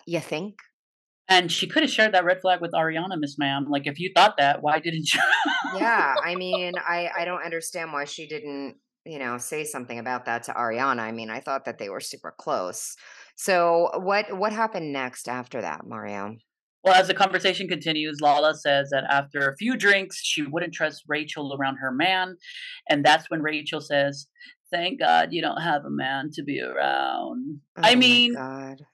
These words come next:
Speaker 2: I started
Speaker 1: But
Speaker 2: laughing
Speaker 1: I
Speaker 2: and
Speaker 1: thought, yeah,
Speaker 2: cheering.
Speaker 1: I know. I thought
Speaker 2: It
Speaker 1: it was
Speaker 2: was
Speaker 1: kinda funny too.
Speaker 2: I think what she said was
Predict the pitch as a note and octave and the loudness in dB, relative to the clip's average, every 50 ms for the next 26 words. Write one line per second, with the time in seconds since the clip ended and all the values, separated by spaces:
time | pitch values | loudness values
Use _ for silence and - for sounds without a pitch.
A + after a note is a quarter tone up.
0 | _ - F3+ A3 D#4 E4+ - - F#3+ D#3+ D3+ C#3+ C#3 C#3+ D#3 E3 E3 - E3+ E3+ | _ 6 6 8 8 6 6 2 2 2 4 6 6 6 6 6 2 -2 -8 -6
1 | E3+ E3+ E3 E3 D#3+ D3+ C#3+ C#3 D3+ E3+ E3+ D#3 F3 D#3 D#3+ D#3+ D#3+ C#3+ B2+ C#3+ | -6 -6 -4 -2 -2 -2 0 2 2 2 2 2 2 2 2 2 2 2 0 0
2 | C#3 C#3 D3+ D#3 D3 C#3 C3+ C3 B2+ B2 B2+ C3 C3+ _ _ - D3 D#3 - C#3+ | -2 -4 -4 -6 -6 -6 -4 -4 -4 -4 -4 -4 -6 _ _ -16 -16 -12 -6 -2
3 | C3+ F#3+ F#3+ F#3+ F3+ - C#3 A2 A#2 B2 - - C#3 B2+ B2 B2+ B2 - C3+ B2+ | 2 4 4 4 2 0 -4 -6 -6 -8 -6 -6 -4 -4 -4 -6 -8 -6 -8 -6
4 | B2 B2+ C3 _ _ _ _ _ _ _ _ _ - F3+ F3 E3+ A3 A#3 B3 B3 | -8 -8 -10 _ _ _ _ _ _ _ _ _ 2 2 2 4 2 0 2 2
5 | C#4+ C#4 - - A3+ G#3+ - G3+ F3 E3 E3+ E3 D#3 D3 - | 2 0 0 -2 -2 0 4 6 6 6 6 4 -2 -6 -8